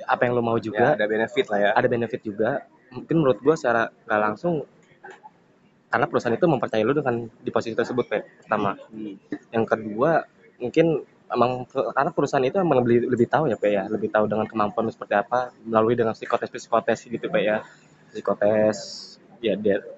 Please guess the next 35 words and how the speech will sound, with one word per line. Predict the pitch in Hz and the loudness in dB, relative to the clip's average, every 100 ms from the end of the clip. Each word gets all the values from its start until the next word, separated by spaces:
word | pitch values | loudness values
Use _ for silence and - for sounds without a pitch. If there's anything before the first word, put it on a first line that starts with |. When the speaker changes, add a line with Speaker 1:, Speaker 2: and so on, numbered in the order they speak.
| - _ | -20 _
Speaker 1:
mungkin | 117 113 117 113 113 | -6 2 2 2 0
H | 110 | 0
R | 110 | 0
D | 107 | 0
tahu | 147 160 135 - _ _ _ _ _ 123 | 2 2 2 -2 _ _ _ _ _ 2
lu | 120 117 117 | 4 6 4
lebih | 120 117 113 - - | 4 4 2 -4 -4
mencondong | 120 120 120 113 | 0 2 2 2
kemana, | 113 107 120 160 165 _ _ _ _ _ | 2 2 2 0 -2 _ _ _ _ _
ya, | 107 98 101 - - - | 0 2 0 -4 -12 -12
akhirnya | - 110 165 139 - - - _ _ _ _ - - | -6 2 4 4 0 -20 -20 _ _ _ _ -14 -2
lu | 131 | 0
coba | 139 123 | 4 2
dialihkan | 107 104 135 135 | 2 -4 -4 -2
buat | 123 - _ _ _ | -2 -4 _ _ _
di | 135 170 _ _ - - - | -8 -8 _ _ -20 -12 -6
bagian | 104 104 | -2 0
itu, | 127 135 110 | 0 2 2
bukan | 107 113 | 2 0
yang | 120 117 | 0 0
apa | 110 | -2
yang | 110 107 | -2 2
lu | |
mau | 120 | 2
dari | 113 101 | 2 2
awal. | 110 101 98 - _ - - 95 _ _ - | 2 2 0 -10 _ -18 -16 -16 _ _ -2
Cuman | 117 151 | 0 2
maksud | 135 - | -2 0
gua | 123 127 | 2 2
seperti | - 127 | 2 2
ini | 120 | 2
lagi, | 117 107 | 2 -2
bukan | 101 - 120 113 | -6 -2 0 2
dalam | 117 | 0
arti, | 110 170 165 | -2 2 2